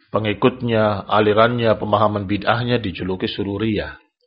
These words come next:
Ya. Muhammad Surur Naif Zainal Abidin menulis kitab judulnya Manhajul Anbiya. Bahkan berseri.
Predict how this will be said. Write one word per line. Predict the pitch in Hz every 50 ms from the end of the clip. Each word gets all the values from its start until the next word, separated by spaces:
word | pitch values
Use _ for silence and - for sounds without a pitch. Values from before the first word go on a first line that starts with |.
| _ _
Ya. | - - - - _ _ _ _ _ _ _ _ _ _ _ _ _ _ _ _ _ _ _ - - - - _ _ _ _ _ _ _ _ _ _ _
Muhammad | - 123 143 160 185 190 156 -
Surur | 156 156 151 151 139
Naif | 131 139 143 117 117
Zainal | 127 123 123 117
Abidin | 107 117 110 113 117 127 156 202 196 -
menulis | - 135 131 156 202 196 - -
kitab | - - - - 101 - - - _ - _ _
judulnya | - 123 113 131 135 151 160
Manhajul | 151 165 175 170 156 110 117 101
Anbiya. | 95 95 92 85 85 76 69 - - _ _ _ _ _ _ _ _ _ _ - - - - - - - -
Bahkan | - 120 113 107 95 95 - - - 156 165 185 185 175 156 - - - - -
berseri. | 104 104 117 123 - - 151 160 160 131 113 92 80 - -